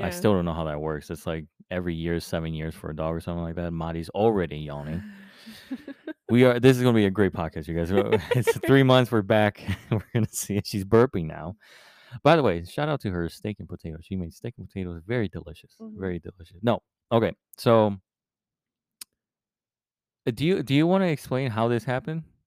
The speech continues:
Speaker 2: Yeah, I mean, we can talk about
Speaker 1: Or,
Speaker 2: it, but
Speaker 1: or do you wanna talk about what convinced you? And I say you because I was ready to have a dog the minute we got to the apartment.
Speaker 2: Yeah.
Speaker 1: But do you wanna talk about what convinced you? I don't know if we talked about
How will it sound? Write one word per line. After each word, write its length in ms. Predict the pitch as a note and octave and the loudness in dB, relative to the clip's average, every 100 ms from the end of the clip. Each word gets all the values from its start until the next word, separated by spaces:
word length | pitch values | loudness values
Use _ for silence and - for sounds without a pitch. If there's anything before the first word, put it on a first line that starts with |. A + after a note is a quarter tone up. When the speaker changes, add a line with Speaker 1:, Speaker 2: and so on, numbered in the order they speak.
| _ _ _ _ _ _ _ _ _ D4+ | _ _ _ _ _ _ _ _ _ -8
Speaker 2:
Yeah, 120 | E4+ | -6
I 120 | A3+ | -6
mean, 160 | G#3 G#3+ | -10 -12
we 140 | A#3 | -12
can 400 | D#4 C#4+ A#3+ G#3 | -10 -10 -12 -14
talk 200 | - G3 | -10 -8
about 120 | G3+ B2+ | 4 8
Speaker 1:
Or, 160 | B2+ | 8
Speaker 2:
it, 40 | A#2+ | 6
but 60 | |
Speaker 1:
or 240 | B2 A#2 - A#2 | 4 2 0 -6
do 100 | A#2 | -2
you 100 | B2+ | 0
wanna 180 | C#3 C3+ | 0 -2
talk 200 | C3+ A#2+ | 0 0
about 240 | A#2+ G#2 | 2 2
what 180 | G#2 G#2+ | 0 -2
convinced 560 | A2 F#2+ G2 F#2+ - F#2 | -4 -4 -4 -4 -8 -8
you? 160 | D#2+ - _ _ _ _ _ - | -8 -10 _ _ _ _ _ -12
And 120 | F#2 | -6
I 80 | G2 | -6
say 180 | - A#2+ | -4 -4
you 420 | B2 D3+ A2 G2 | 0 2 2 2
because 240 | G#2+ G2+ F#2+ | -2 -2 -2
I 100 | G2 | -2
was 160 | G2 | -2
ready 220 | G2 F#2+ | -2 -2
to 80 | F2+ | -4
have 140 | F2 F2 | -6 -8
a 40 | |
dog 480 | E2 E2 D#2+ D#2 D#2 _ _ - | -4 -2 -2 -4 -10 _ _ -10
the 60 | F2+ | -6
minute 300 | E2+ F2+ E2+ | -4 -4 -4
we 80 | E2 | -6
got 160 | D#2+ | -8
to 60 | - | -6
the 80 | E2 | -6
apartment. 400 | - D#2+ D2 - _ _ _ - | -6 -8 -10 -20 _ _ _ -18
Speaker 2:
Yeah. 600 | G3+ F3+ E3+ E3 E3+ E3+ G3+ _ _ _ _ - | -14 -14 -14 -18 -18 -20 -20 _ _ _ _ -4
Speaker 1:
But 120 | G#2 | -2
do 60 | G#2 | 2
you 120 | G#2 | 2
wanna 220 | G#2+ G#2 | 2 0
talk 320 | - G2+ A2 | -2 0 0
about 240 | C3+ C#3 C3+ | 2 0 2
what 160 | C3+ | 0
convinced 420 | C3+ C#3 C#3+ D3 D#3+ | -2 -4 -4 -6 -6
you? 200 | D#3 D3+ | -6 -4
I 80 | G2+ | -4
don't 100 | A#2+ | -2
know 100 | A#2 | -2
if 60 | |
we 100 | G2 F2+ | -2 -6
talked 400 | - G2+ A2 C#3+ | -6 -6 -6 -4
about 400 | C#3+ D3 D3+ | -4 -4 -6